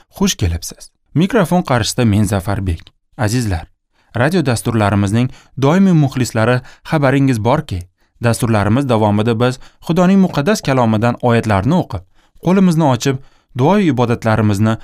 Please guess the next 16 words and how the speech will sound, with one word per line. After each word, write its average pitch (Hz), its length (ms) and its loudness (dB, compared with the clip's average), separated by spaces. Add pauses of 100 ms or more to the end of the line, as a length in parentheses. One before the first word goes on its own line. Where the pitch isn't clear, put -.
(200)
osmondagi 160 560 0
otajonimizga 98 800 -2
bag'ishlaymiz. 90 680 -6 (260)
Bugun 120 240 0
ham 87 280 -6 (300)
dasturimizni 117 680 0 (280)
Galatiyaliklarga 127 920 0
kitobidagi 110 640 -2 (240)
oyatlardan 107 680 0
boshlaymiz. 90 640 -6 (200)
Aziz 123 280 -2
havoriy 101 420 -2
Paulus 113 420 -2 (180)
Galatiyaliklarga 135 840 0
maktub 147 420 -2
yo'llab, 139 360 0